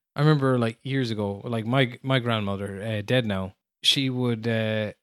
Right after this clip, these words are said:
one time we were, me and my brother were in the supermarket with her, and we were, like, young kids at the time, and she <laughs> pointed to these two men that were there doing their shopping, and she said to us, "Do you see those two men there?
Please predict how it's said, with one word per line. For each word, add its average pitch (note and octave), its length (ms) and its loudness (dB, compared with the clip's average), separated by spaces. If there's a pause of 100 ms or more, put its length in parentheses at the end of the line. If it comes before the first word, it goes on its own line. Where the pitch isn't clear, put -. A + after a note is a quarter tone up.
(360)
one C3+ 240 0
time B2+ 220 0
we A#2 100 0
were, A#2 520 -2
me A#2+ 220 -4
and A#2+ 80 2
my A#2 80 2
brother A#2 300 2
were A2 100 0
in G#2+ 80 -2
the G#2 80 -4
supermarket A2 580 -4
with G2+ 120 -6
her, G2 120 -6
and G2 120 -8
we A#2+ 100 -4
were, G#2+ 140 -2
like, G2 240 -6
young G#2+ 180 -4
kids A2+ 260 -2
at G#2+ 100 -6
the A2 60 -10
time, G2+ 300 -6 (500)
and A2+ 300 -4 (340)
she B2+ 360 0
<laughs> B2+ 160 -8
pointed B2 340 -4
to B2 140 -6
these G#2+ 260 -6
two B2 200 0
men A#2+ 240 2
that G#2 120 -2
were G#2+ 120 -6
there G#2+ 200 -4
doing G#2 200 -6
their G2 100 -4
shopping, - 420 -12 (340)
and G2+ 100 -10
she - 140 -10
said A2+ 240 -10
to G#2+ 120 -12
us, G2 160 -18 (220)
"Do - 60 -12
you - 60 -8
see - 160 -6
those - 260 -10
two - 140 -6
men - 280 -14
there? - 80 -20